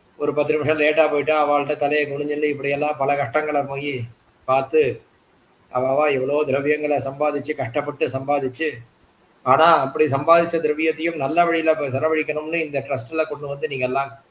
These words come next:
நிறைய அபரிமிதமாக சமர்ப்பணம் பண்றேன். அந்த திரவியத்தை நாம உங்களுடைய சார்பாக சேனலைஸ் பண்ணிட்டு இருக்கோமே தவிர, அடியன்களுக்கு எந்த விதமான ஒரு யோக்கியதையும் இல்ல நடத்துறோம்னு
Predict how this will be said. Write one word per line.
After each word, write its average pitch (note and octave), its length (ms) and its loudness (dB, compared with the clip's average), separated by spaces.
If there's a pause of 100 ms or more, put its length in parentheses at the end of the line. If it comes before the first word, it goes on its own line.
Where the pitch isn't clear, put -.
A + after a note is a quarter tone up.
(120)
நிறைய A#2+ 400 -2
அபரிமிதமாக B2+ 680 0
சமர்ப்பணம் B2 420 -8
பண்றேன். A#2 320 -10 (1000)
அந்த C#3+ 320 0
திரவியத்தை D3+ 760 2 (240)
நாம C3+ 540 -2
உங்களுடைய C#3 400 0
சார்பாக D3 560 4
சேனலைஸ் D#3 540 0
பண்ணிட்டு C3+ 300 -6
இருக்கோமே B2+ 300 -6
தவிர, B2 500 -2 (1160)
அடியன்களுக்கு D3 640 2
எந்த C3+ 200 -2
விதமான C#3 440 -2
ஒரு B2 480 0 (400)
யோக்கியதையும் C#3+ 560 -2
இல்ல C#3+ 440 -2 (520)
நடத்துறோம்னு C3+ 540 0